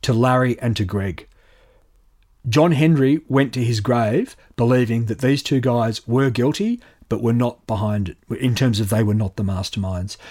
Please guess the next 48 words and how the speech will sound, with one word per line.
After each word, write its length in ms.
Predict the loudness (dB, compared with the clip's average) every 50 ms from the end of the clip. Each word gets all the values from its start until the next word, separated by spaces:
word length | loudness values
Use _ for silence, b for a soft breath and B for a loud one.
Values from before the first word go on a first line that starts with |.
| B B B
So 60 | -2
I 100 | 0 0
don't 260 | 2 2 2 2 2 0
think 140 | -2 -2
you 80 | -2 -2
can 200 | 0 2 2 4
get 180 | 4 2 2 2
any 180 | 2 2 2 2
clo-, 340 | 0 0 0 2 2 2 2
and 140 | 2 2 2
his 120 | 2 2
daughter 240 | 2 2 2 2 0
told 300 | -2 -2 -2 -2 0 0
me 80 | -2
that, 260 | -2 -4 -6 -8 -4 -2
so 120 | 0 2
I 40 | 2
don't 200 | 2 2 0 0
think 100 | -2 -2
you 120 | -2 -2
can 140 | 0 0 0
get 160 | 0 -2 -2 -2
any 200 | 0 0 0 0
closer 480 | -2 -2 -2 0 0 0 0 -2 -4 -6
to 120 | -6 -4
the 160 | -2 -2 -2
action 440 | -2 -2 -4 -6 -6 -4 -4 -4 -4 B B B B
than 140 | -2 0 0
this 240 | 0 0 -2 -2 -2
man. 460 | -2 0 0 -2 -2 -4 -6 -8 -10 b b b b b b b b b b b b -4
And 140 | -2 0
he'd 140 | 2 2 2
had, 260 | 2 2 0 0 0
you 80 | 0 0
know, 220 | 0 0 0 -2 -4 _ _ _ _ _ _ _ _ _ _ _ _ _ _ _ _ _ _ -20 -8 -2
he 140 | 0 0
had 160 | 0 0 0 -4
m-, 360 | -4 -2 -2 -2 -2 -2 -4 -2 0
most 260 | 2 2 2 2 0
of 80 | 0 0
the 80 | 2 2
next 160 | 0 -2 -4
forty 300 | -4 0 0 2 2 2
years 200 | 2 2 0 0
to 100 | -4 -4
think 220 | -2 -2 -2 -2 0
about 260 | 0 0 -2 -2 -4
it. 100 | -8